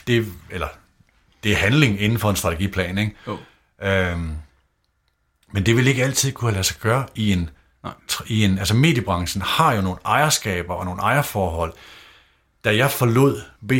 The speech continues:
Speaker 1: T, øh, og det Berlingske Hus, hvor jeg også sad i chefredaktionelt forum hos Lisbeth Knudsen og sådan noget i den der gruppe af chefredaktører, der var de jo ejet af Mecom i London, som havde købt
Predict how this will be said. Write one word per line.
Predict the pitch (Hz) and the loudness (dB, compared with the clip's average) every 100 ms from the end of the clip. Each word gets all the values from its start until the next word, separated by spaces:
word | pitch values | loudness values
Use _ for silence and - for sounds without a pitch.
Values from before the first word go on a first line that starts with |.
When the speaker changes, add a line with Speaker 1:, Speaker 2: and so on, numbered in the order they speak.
| 110 | 2
Speaker 1:
T, | - 110 - - _ - | 0 0 -4 -12 _ -8
øh, | 92 87 80 76 - | -4 -4 -4 -10 -10
og | 92 | -10
det | 85 | -2
Berlingske | 107 117 123 98 | 0 2 0 -4
Hus, | 92 117 104 | -4 -4 -6
hvor | 90 92 | -4 -2
jeg | |
også | 98 - | 0 0
sad | 107 | 0
i | |
chefredaktionelt | 101 113 107 85 - 87 73 | 0 0 -2 -6 -8 -10 -10
forum | - 98 107 | -4 0 0
hos | 85 - | -2 -6
Lisbeth | 82 76 - | -10 -12 -4
Knudsen | 101 101 85 82 | 0 0 -2 -6
og | |
sådan | - 90 | -8 -4
noget | 87 | -4
i | 82 | -4
den | 87 | -6
der | 85 | -6
gruppe | 82 - 90 90 | -8 -10 -8 -6
af | |
chefredaktører, | - 95 - 87 - - 80 - - - - | -4 -4 -6 -12 -12 -10 -10 -14 -20 -20 -4
der | 110 | 0
var | 113 | 2
de | 110 | 0
jo | 120 | 0
ejet | - 92 117 | 2 2 4
af | 101 | 4
Mecom | 104 113 98 90 | 2 0 -2 0
i | |
London, | 90 127 160 143 | 2 2 0 0
som | 101 | 0
havde | 87 85 | 0 -2
købt | - 120 - | 0 -2 -2